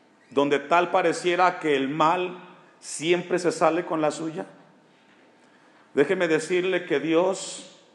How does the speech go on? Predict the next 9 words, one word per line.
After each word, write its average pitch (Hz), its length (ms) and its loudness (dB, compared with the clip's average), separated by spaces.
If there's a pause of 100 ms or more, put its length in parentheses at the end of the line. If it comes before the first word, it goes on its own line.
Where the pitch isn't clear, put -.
(1000)
pagará 139 380 4
a 147 80 -2
cada 165 260 2
uno 143 340 0
de 127 80 0
acuerdo 139 340 0
a - 20 -2
sus 127 160 -12
acciones. - 640 -8